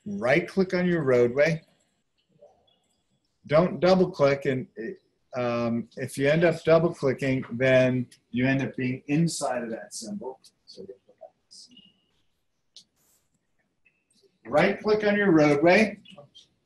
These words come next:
Just, I want you to look up here for a second. This can easily happen. Here's up my roadway. What happens if I double click? I'm inside of the roadway all of a sudden,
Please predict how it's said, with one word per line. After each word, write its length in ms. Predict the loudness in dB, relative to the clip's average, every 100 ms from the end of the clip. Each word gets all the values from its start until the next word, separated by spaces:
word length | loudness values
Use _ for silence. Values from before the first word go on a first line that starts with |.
| _ -20 -10 2
Just, 240 | 4 6
I 100 | 6
want 240 | 6 4
you 60 | 6
to 80 | 6
look 160 | 6
up 80 | 6
here 160 | 6 4
for 80 | 4
a 40 |
second. 320 | 4 2 0 -4 0
This 160 | 2 2
can 180 | 0
easily 460 | 4 4 6 8 6
happen. 440 | 6 2 -2 -6 -8 _ _ _ _ _ _ _ -2
Here's 320 | 4 4 6
up 140 | 2
my 120 | 4 4
roadway. 420 | 6 4 4 0
What 220 | 4 4
happens 320 | 4 2 -2
if 80 | -2
I 60 | 0
double 280 | 2 2
click? 420 | 2 2 2 0 _ _
I'm 180 | -4 -4 -2
inside 640 | 2 6 6 4 4 2 2
of 100 | 0
the 100 | 0
roadway 520 | 4 4 4 2 -2
all 180 | -4 -8
of 60 | -10
a 40 |
sudden, 240 | -10 -10